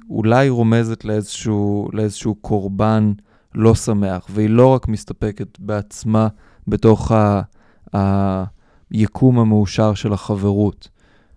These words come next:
אני, אני קצת רואה את העולם כ-, אה, לא, לא יודע אם אני רואה ככה את העולם, אבל אני חושב שחברויות טובות ואושר, אה,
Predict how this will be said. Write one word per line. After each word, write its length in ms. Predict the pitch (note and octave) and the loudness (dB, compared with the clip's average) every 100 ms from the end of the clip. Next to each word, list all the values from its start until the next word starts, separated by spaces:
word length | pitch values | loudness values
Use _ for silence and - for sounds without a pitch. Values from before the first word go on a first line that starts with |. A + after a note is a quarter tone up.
| - - | -8 -2
אני, 400 | G#2+ A#2+ C#3 - | 2 4 2 0
אני 260 | A#2+ C#3 | 0 0
קצת 420 | - - - C3 | -2 -6 -4 -2
רואה 260 | B2 A#2+ A#2+ | 0 2 2
את 140 | A#2 | 2
העולם 600 | A2+ G#2+ G#2+ A2 A2 G#2+ G#2 | 0 2 2 2 2 0 -4
כ-, 80 | - A2 G2+ F#2+ G#2 _ _ _ _ _ _ - | -4 -2 -2 -4 -10 _ _ _ _ _ _ -12
אה, 60 | G2+ G2 G2 G2 F#2+ - - | -6 -4 -4 -6 -8 -12 -12
לא, 120 | - - | -10 -6
לא 100 | D3 | -4
יודע 200 | B2 G#2 | 0 2
אם 120 | G#2 | 2
אני 100 | G#2 | 2
רואה 160 | G#2 | 0
ככה 320 | G2+ F#2+ - G2 | -2 -6 -6 -4
את 120 | - | 0
העולם, 400 | G2+ G2+ G2+ F#2+ | 0 0 0 -2
אבל 200 | F#2+ G2+ | -2 -2
אני 160 | G#2 | -2
חושב 420 | G2+ A2 - D3+ D3 | -4 -8 -2 0 0
שחברויות 800 | - - G#2 G#2 G#2 G#2+ A2+ | -4 -6 -4 0 2 4 2
טובות 480 | - G#2 G2+ A#2 A#2 - _ _ _ - | 0 -4 2 2 2 -8 _ _ _ -12
ואושר, 960 | G2+ G2+ - - A#2+ A2+ - A2 G#2 G2 - _ _ _ _ _ - | -6 -6 -6 0 2 2 0 0 0 -4 -14 _ _ _ _ _ -4
אה, 340 | G2 G2 G2 | -2 0 0